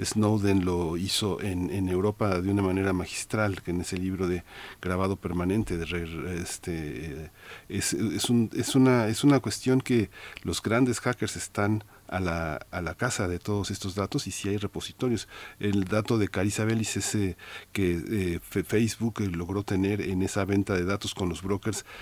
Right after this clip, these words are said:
el ochenta por ciento de la población del mundo. Berenice, imagínate, tres-, más de, te-, tenía trescientos millones de personas clasificadas en categorías que superaban más de cincuenta categorías. Es muy, es muy impresionante,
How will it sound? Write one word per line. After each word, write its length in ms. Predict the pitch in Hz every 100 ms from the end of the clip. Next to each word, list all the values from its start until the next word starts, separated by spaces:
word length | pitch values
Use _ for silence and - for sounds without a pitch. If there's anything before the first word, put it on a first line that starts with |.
| - -
el 160 | 101 95
ochenta 520 | 87 - 139 151 160
por 240 | - 90
ciento 380 | - - 82 110
de 80 | 98
la 80 | 87
población 420 | 92 90 - 123
del 160 | 117 98
mundo. 280 | 151 131 101 -
Berenice, 380 | 117 107 107 107
imagínate, 540 | 110 110 143 123 113
tres-, 360 | 104 104 120 135
más 220 | 117 123
de, 180 | 147 120 - - -
te-, 100 | -
tenía 340 | 98 113 113 127
trescientos 580 | 117 113 - 143 143 -
millones 380 | 110 113 117
de 180 | 104 90
personas 460 | - 90 - 107 107
clasificadas 800 | 95 85 92 - 104 104 113 - - - -
en 160 | 104 95
categorías 640 | 90 - 85 92 117 120
que 100 | 101
superaban 720 | 87 - 87 98 117 131 117 - - -
más 320 | - 101 110
de 60 | 120
cincuenta 440 | 117 101 113 110 110
categorías. 540 | 90 85 85 101 107
Es 140 | 98
muy, 280 | 120 127 120
es 180 | 95 -
muy 100 | 113
impresionante, 540 | 113 82 73 65 -